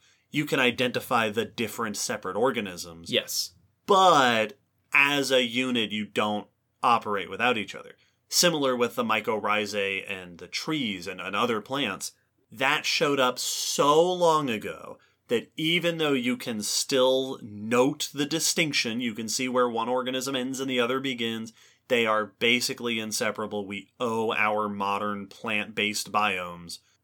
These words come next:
Speaker 1: to this relationship. Lichens are an entire group of organisms that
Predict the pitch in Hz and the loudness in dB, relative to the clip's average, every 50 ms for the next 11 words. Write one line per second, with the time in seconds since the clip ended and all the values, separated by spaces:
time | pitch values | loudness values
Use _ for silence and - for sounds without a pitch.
0 | _ _ - - - - - 151 151 151 151 151 147 143 123 107 107 117 110 107 | _ _ -8 -8 -8 -6 -4 -2 -2 -2 -2 0 0 0 0 0 -2 -2 -2 -2
1 | - - 110 101 104 117 131 139 - - 123 110 - - 92 90 85 - _ _ | -4 -4 -4 -4 0 0 2 2 0 -2 -4 -6 -8 -8 -8 -8 -10 -10 _ _
2 | _ _ _ _ - 104 110 127 139 139 143 147 143 131 127 120 127 120 117 117 | _ _ _ _ -14 -2 2 4 4 4 4 2 0 0 2 4 4 4 4 4
3 | 117 117 113 113 107 - - - - 139 131 127 123 131 127 127 131 127 117 113 | 2 0 -2 -2 -4 -8 -12 -4 0 2 4 4 4 4 2 2 0 -2 -4 -6
4 | 107 - 113 104 95 104 117 127 139 143 143 139 139 127 123 127 127 135 123 131 | -10 -12 -10 -10 -6 -4 0 0 2 2 2 2 2 4 6 6 6 6 4 2
5 | 123 117 110 104 117 110 107 104 104 - _ _ _ _ _ _ _ 104 131 123 | 0 0 0 -2 -4 -6 -6 -8 -8 -10 _ _ _ _ _ _ _ -2 0 2
6 | 123 120 - - | 2 2 0 -4